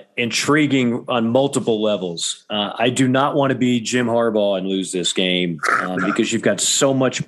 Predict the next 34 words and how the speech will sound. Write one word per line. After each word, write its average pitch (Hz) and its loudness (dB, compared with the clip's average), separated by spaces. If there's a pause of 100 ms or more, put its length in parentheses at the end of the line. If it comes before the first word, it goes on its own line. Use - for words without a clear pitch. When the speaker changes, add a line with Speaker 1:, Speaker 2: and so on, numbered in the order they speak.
(140)
Speaker 1:
momentum 113 0
that 95 -2
you 92 -4
desperately 98 0
needed. 95 0
I 110 2
know 107 2
he 98 2
took 98 -4
a 95 -4
pay 92 -2
cut 92 0
and 87 -4
everything, 87 -4
but 87 -6
Michigan 101 -4
fans 80 -10
don't 78 -12
care 90 -2
about 82 -6
that. 113 -2 (440)
Uh, 92 2 (360)
they're, - -4
they're 107 0
not 107 0
worried 104 0
about 90 0
saving 107 0
four 110 0
million 98 0
on 87 0
a, 85 -4
on 85 -4
a, 82 -4